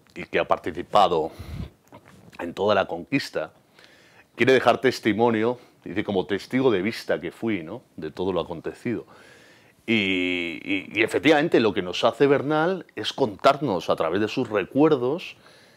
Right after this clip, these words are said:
en un castellano también que es, mm, en ocasiones, eh, muy gráfico, en otras es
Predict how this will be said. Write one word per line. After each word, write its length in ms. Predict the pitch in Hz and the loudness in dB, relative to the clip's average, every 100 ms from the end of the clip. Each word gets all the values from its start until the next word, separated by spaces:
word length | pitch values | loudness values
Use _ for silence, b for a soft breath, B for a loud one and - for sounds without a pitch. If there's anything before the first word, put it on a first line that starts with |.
| b - | b -12
en 120 | 90 | -10
un 100 | 90 | -4
castellano 760 | 110 - - 90 101 117 107 | -2 -2 -2 0 2 2 2
también 440 | 98 95 110 120 98 | 2 0 2 0 -2
que 120 | 107 | -6
es, 280 | 101 - - | -6 -10 -12
mm, 360 | 82 101 98 98 | -12 -10 -10 -8
en 140 | - 107 | -4 -4
ocasiones, 800 | 92 87 - 123 135 107 - - b b b b _ - 85 | -2 -4 0 2 2 2 -2 -10 b b b b _ -20 -12
eh, 280 | 95 92 90 - - - - - | -8 -8 -10 -16 -20 -20 -20 -16
muy 280 | 104 139 123 | 2 4 6
gráfico, 840 | 131 143 - 123 - 127 147 147 - | 6 4 4 0 4 4 4 0 -6
en 140 | 98 | -2
otras 380 | 110 110 107 - | 0 2 2 4
es 300 | 107 - - | 0 0 -4